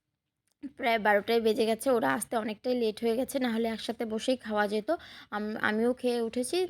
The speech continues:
তারপর দেখি গিয়ে ও এসছে, দাদা এসছিল আর এই ভাস্তিটা এসছিল। উম, তো যাই হোক, ওর নাম পুচু।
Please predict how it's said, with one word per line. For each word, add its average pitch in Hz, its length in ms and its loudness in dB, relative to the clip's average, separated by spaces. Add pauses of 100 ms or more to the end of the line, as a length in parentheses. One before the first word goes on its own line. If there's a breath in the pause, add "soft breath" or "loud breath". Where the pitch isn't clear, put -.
তারপর 220 360 -2
দেখি 208 380 -2
গিয়ে 247 200 0
ও 208 240 4
এসছে, 202 360 -4 (600 loud breath)
দাদা 214 280 2
এসছিল 277 320 0
আর 262 240 2
এই 196 160 0
ভাস্তিটা 214 400 -4
এসছিল। 202 420 -4 (400 loud breath)
উম, 220 200 -6
তো 226 140 0
যাই 220 280 2
হোক, 247 240 0
ওর 220 140 -2
নাম 226 260 -2
পুচু। 247 420 -6